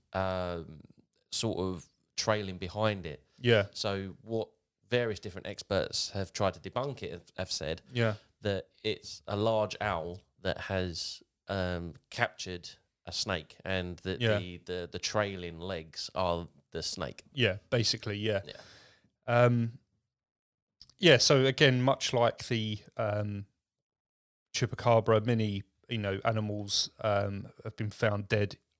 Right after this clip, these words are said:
Speaker 2: in, uh, Barceloneta. Horses, chickens, goats, uh, and the like. Um,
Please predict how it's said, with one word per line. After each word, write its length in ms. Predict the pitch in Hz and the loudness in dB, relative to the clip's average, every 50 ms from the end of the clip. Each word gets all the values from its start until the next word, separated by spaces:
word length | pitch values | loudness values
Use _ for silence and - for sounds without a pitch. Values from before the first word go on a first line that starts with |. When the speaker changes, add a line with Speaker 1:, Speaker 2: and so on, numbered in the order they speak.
| _ _ _ _ _ - | _ _ _ _ _ -8
Speaker 2:
in, 260 | 113 104 107 101 98 | -6 -6 -4 -4 -4
uh, 200 | 98 98 95 95 - _ _ _ _ _ _ _ _ _ _ | -2 -2 -2 -4 -6 _ _ _ _ _ _ _ _ _ _
Barceloneta. 760 | - 104 - - 123 113 107 107 113 120 - - - 123 123 - - - - - - - _ - | -4 0 2 2 2 2 2 2 0 -2 0 2 2 2 2 0 -6 -20 -20 -20 -20 -20 _ -4
Horses, 380 | - 143 123 - - 110 - | -2 0 2 2 2 0 -2
chickens, 500 | - - 135 113 - - 107 104 104 101 | -2 0 -2 -2 -2 -2 -2 -2 -2 0
goats, 560 | - - 113 107 107 107 - - - - - | 2 4 6 6 4 2 0 0 2 2 2
uh, 340 | - - 110 104 101 98 98 - | 0 -2 -2 0 0 0 -2 -2
and 140 | 110 107 101 | -4 -4 -2
the 40 | 101 | 0
like. 520 | 104 110 113 113 - - - - - - - | 4 6 6 6 6 4 -2 -12 -14 -4 0
Um, 460 | 113 104 101 98 101 101 98 95 98 | 2 2 2 2 0 -2 -6 -8 -10